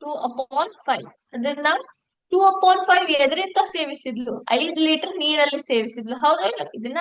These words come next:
ಐದ್ ಅಂತ ಬರೀತೀವಿ. ಫೈವ್ ಒನ್ಸ್ ಫೈವ್, ಫೈವ್ ಒನ್ಸ್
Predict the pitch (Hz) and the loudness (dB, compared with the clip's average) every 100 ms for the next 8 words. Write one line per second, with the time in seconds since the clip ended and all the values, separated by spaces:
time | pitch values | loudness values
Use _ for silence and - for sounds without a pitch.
0 | - - 240 214 214 - 349 392 160 - | -6 -4 -2 -2 -4 -2 0 -2 -4 -10
1 | _ _ _ _ _ _ _ _ _ _ | _ _ _ _ _ _ _ _ _ _
2 | _ _ - 233 226 233 240 262 262 285 | _ _ -4 -2 2 2 2 2 2 0
3 | 302 392 - 247 226 226 226 | -2 -4 -6 -6 -4 -4 -2